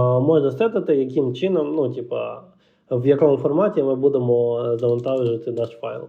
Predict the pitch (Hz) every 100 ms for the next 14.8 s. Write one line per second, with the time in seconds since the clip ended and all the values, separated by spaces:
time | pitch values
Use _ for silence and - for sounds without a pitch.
0 | - _ _ _ 226 262 185 160 156 151
1 | 143 127 131 127 131 127 127 123 123 139
2 | 175 233 208 190 180 - - 143 127 123
3 | 131 127 123 127 127 120 123 120 120 110
4 | 117 - - 117 117 - 123 120 110 117
5 | 110 147 165 156 135 123 123 120 - -
6 | 110 110 113 113 120 123 117 110 117 113
7 | 117 131 175 160 120 - - _ _ _
8 | - 135 127 127 123 131 208 254 226 170
9 | 143 - - 143 127 123 117 127 135 127
10 | 120 127 117 120 147 185 233 175 147 -
11 | 151 165 165 139 131 127 127 123 127 117
12 | 120 143 143 127 123 120 120 123 117 117
13 | 127 170 170 127 - - 143 151 135 123
14 | 123 117 117 117 117 110 120